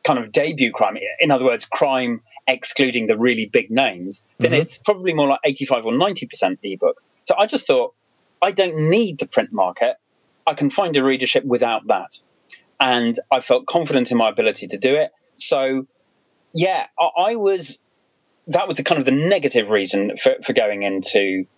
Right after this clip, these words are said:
Speaker 1: self-publishing. I just thought, you know, I, I, I don't think there's a better offer there that will really add value to me.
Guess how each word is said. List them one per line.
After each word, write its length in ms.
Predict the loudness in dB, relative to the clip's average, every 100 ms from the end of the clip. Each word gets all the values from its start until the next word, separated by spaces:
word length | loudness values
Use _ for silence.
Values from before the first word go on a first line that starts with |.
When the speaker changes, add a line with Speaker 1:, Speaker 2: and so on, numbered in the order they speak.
| _
Speaker 1:
self-publishing. 540 | -2 0 0 0 -2 0
I 60 | 0
just 180 | 2
thought, 240 | 2 0 -2 _ _ _ _ _ _ _ _ _ _
you 120 | 0
know, 180 | 2 0 -4 _ _ _ -2
I, 80 | -2 0
I, 100 | -2 -4 -10 -8 -2 0
I 60 |
don't 260 | 2 0 0
think 260 | 0 2
there's 160 | 2 0
a 40 |
better 340 | 2 2 4 2
offer 320 | 2 0 0 -4
there 600 | -2 0 0 0 -2 -4 -2
that 80 | 2
will 200 | 2 2
really 260 | 2 4 2
add 160 | 2
value 220 | 0 0
to 120 | 0 0
me. 140 | 0